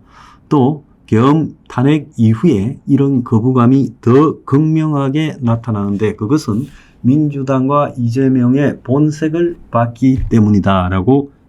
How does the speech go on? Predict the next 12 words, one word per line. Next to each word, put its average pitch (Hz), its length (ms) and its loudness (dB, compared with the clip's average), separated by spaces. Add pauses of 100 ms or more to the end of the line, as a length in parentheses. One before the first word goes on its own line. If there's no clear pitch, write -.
(140)
해석할 123 460 2
수 131 300 0 (100)
있습니다. 98 640 -2 (600)
자, 131 300 4
그래서 131 580 4 (100)
현재 131 680 4 (400)
윤석열 151 920 4
국민의힘 139 920 4 (540)
지지층인 127 840 4
보수가요, 101 800 2 (600)
윤통 156 580 2
체포로 151 800 0